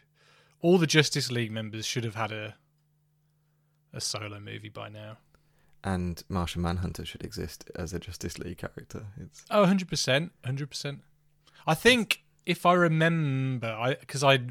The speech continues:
Speaker 1: for some reason, I hate myself when I listen to that Zack Snyder commentary track.
Speaker 2: <laughs>
Speaker 1: I think one of those characters in that film, I think he's, like, the general in Man of Steel and he's in,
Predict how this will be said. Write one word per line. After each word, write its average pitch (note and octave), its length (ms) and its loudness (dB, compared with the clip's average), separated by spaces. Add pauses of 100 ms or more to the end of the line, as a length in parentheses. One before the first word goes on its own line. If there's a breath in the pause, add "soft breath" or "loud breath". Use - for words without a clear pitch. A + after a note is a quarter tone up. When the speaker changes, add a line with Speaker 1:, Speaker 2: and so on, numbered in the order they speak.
(120)
Speaker 1:
for - 160 -4
some B2+ 320 2
reason, G#2+ 480 -4
I A#2 100 2
hate B2 220 4
myself A2 400 -6
when A#2+ 80 -6
I A2+ 60 -6
listen A2+ 280 -8
to - 140 -8
that A#2+ 180 -6
Zack A#2 240 -8
Snyder A2+ 480 -8 (560 soft breath)
commentary C3+ 500 4
track. - 440 0 (160)
Speaker 2:
<laughs> - 1040 -6
Speaker 1:
I C#3+ 160 10
think F3 600 8
one C3+ 240 2
of D3+ 60 4
those D#3 240 8
characters C#3 800 2
in B2 180 -4
that A#2+ 160 -4
film, A#2+ 320 -2
I - 20 0
think F3 240 2
he's, G#3 200 -2
like, - 120 2
the F3 80 0
general C#3+ 520 2
in C#3 180 2
Man B2+ 160 0
of A#2+ 100 -4
Steel A#2 340 -6
and A#2 100 -8
he's A2+ 160 -10
in, A2+ 320 -12